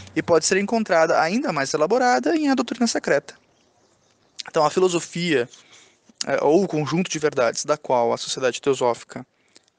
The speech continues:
tem, é, é propri-, proprietária não, né, mas é, é, resguarda, né, publica, dá acesso a esse corpo de verdades, tá, hum, o local onde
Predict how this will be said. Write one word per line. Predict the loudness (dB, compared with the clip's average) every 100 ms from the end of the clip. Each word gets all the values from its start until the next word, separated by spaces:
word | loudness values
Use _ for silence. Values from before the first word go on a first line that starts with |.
| _
tem, | -2 -2 -4 -8 _ _ _ _ _ _ -12
é, | -10 -10 -12 -14 -18 -18 -16 -14 -12
é |
propri-, | -4 -4 -4 -8 -8
proprietária | -6 -2 0 2
não, | 2 0
né, | -2
mas | -4 -2
é, | 0
é, | 0 0 -2 -4 -4 -4 -6 -8 -12 -16 -20 _ _ -8
resguarda, | -2 -2 0 2 2 2 -2
né, | -2 -2 -4 -6 -12 _ _ _ _ _ -14
publica, | -8 -4 -4 -2 -4 0
dá | 0
acesso | 0 0 0 0 0 -2
a |
esse | -4
corpo | -2 -2 -2
de |
verdades, | -4 0 2 2 -2 -12 -20 -20 _ -2
tá, | 0 0 -4 _ _ _ _ _ _ _ _ _ _ _ _ _
hum, | -20 -14 -12 -10 -12 -16 _ -18
o | -6 0
local | 2 4 2
onde | 0